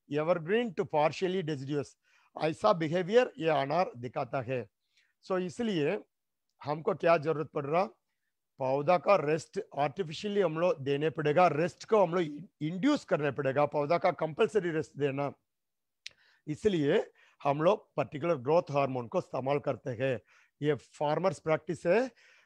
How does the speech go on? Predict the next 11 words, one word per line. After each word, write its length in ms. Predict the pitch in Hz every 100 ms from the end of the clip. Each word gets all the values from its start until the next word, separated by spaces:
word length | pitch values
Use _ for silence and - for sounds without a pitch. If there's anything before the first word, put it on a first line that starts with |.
| _ -
आ, 360 | 143 135 131 123 _ _ _ -
यत्रल 580 | 156 123 - 202 190 143 156
ऐसे 480 | 165 - 190 160 160
एक 420 | - 156 139 131
दवाई 440 | 127 135 160 196 - -
लेते 260 | 139 117 139
हैं, 340 | 123 185 208 -
ये 200 | 151 151
एक 100 | 147 139
हार्मोन 460 | 131 139 147 139
है, 140 | 120